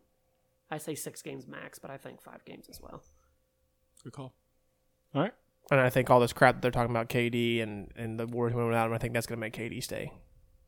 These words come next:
Speaker 3: And that sucks. 'Cause I want the Hornets to at least, you know, have a jokingly chance of making the finals. <laughs>
Speaker 2: No.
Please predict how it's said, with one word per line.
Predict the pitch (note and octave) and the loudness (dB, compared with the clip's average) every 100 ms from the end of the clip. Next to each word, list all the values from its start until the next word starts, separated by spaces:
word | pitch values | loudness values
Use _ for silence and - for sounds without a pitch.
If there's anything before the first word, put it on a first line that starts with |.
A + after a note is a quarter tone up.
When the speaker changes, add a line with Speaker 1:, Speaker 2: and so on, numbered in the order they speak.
| _ _ - | _ _ -8
Speaker 3:
And | |
that | A#2 - | -6 -4
sucks. | - - - _ _ _ _ _ - | -6 -6 -10 _ _ _ _ _ -4
'Cause | - | 2
I | |
want | C3+ | 4
the | B2+ | 4
Hornets | C3 A#2+ | 4 2
to | A#2 | 0
at | G#2+ | -4
least, | A#2+ A#2 - - | -4 -4 -8 -8
you | A#2 | -8
know, | - - - _ _ _ _ _ _ _ _ _ _ _ _ _ | -8 -14 -18 _ _ _ _ _ _ _ _ _ _ _ _ _
have | - C#3 | 2 2
a | A2+ | 2
jokingly | - C3 C#3 G2+ A2 A2 | 10 12 12 10 0 -4
chance | A2 A#2 A2+ - | -4 -2 -2 -2
of | A#2 | -4
making | A2+ - | -4 -2
the | A#2 | 0
finals. | - B2 A2+ - - | 2 2 4 2 2
<laughs> | - - - _ _ - _ - _ _ | 0 -8 -20 _ _ -20 _ -20 _ _
Speaker 2:
No. | A#2 | -6